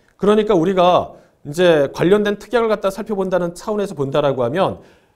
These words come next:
여기 나와 있는 요 내용은 반드시 볼 필요가 있는 거죠. 그런데, 그런데 실제 출제된 수준을 갖다가 참고한다라고 하면 어우, 너무 좀 가혹한 측면이 없지 않아 있다라는 겁니다.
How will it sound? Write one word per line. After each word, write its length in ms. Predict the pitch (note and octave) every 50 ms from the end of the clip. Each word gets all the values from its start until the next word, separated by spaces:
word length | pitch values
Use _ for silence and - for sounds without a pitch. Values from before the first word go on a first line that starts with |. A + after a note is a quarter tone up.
| _ _ _ _ _ _ -
여기 260 | D#3+ D#3+ F#3+ B3 A#3
나와 220 | G#3+ F#3+ G3+ G3+
있는 180 | G3+ G3 F#3 D#3
요 160 | D#3+ G3 G#3
내용은 400 | G3 E3+ D#3+ D#3+ E3 F#3 F#3 E3+
반드시 480 | F#3 - D3 E3 G#3 G#3+ B3 A3+ - E3+
볼 140 | F3+ F3
필요가 240 | F3 - G#3+ G3 F#3+
있는 240 | D3+ C3 B2+ C#3+ C#3+
거죠. 360 | B2+ G#2+ - - - - - _ _ _ _ _ _ _ _ _ _ _
그런데, 840 | - E3 F#3 G3+ G#3 G3+ F#3 F3 D3+ D3 D#3+ D#3 C#3 D3+ - D3
그런데 440 | D3 D3 D3 C#3+ D3 D3+ F3 D3+ C3+
실제 400 | - - - G#3 - G#3+ G#3 G#3+
출제된 720 | G#3+ - - A#3+ A3 - _ - - A3+ A3 G3 G#3+ G#3
수준을 360 | G3+ - - - - A3+ A3
갖다가 500 | G3+ F#3 F3 - F3 D#3+ E3+ E3 C3+ - - - _ _
참고한다라고 680 | - - A#3+ A3+ A3 A3 F#3+ F3+ E3+ D3 C#3 B2 B2 B2
하면 360 | A#2+ C#3+ F3 F3+ D3 A#2+ G#2+
어우, 480 | - - F#2 A#2+ C#3+ D3+ D3 B2 G2+ G2
너무 340 | A#2 B2+ D#3 F#3+ G#3 F#3+ G3+
좀 300 | F#3+ F3+ D#3+ A#2 - - _ _ _ _ _
가혹한 400 | - - C#3 C#3+ C#3+ C#3+ E3+ D#3
측면이 460 | - - F#3+ F3+ E3 C3+ A#2+ B2+ F3
없지 280 | - - F#2+ - - D#3+
않아 120 | C#3 C#3
있다라는 400 | A2+ F#2+ - A#2+ G#2+ G#2+ G2 F2+
겁니다. 500 | D#2 D2 C#2+ C#2+ D#2+ D#2 F#2+ C3 F#3 A#3+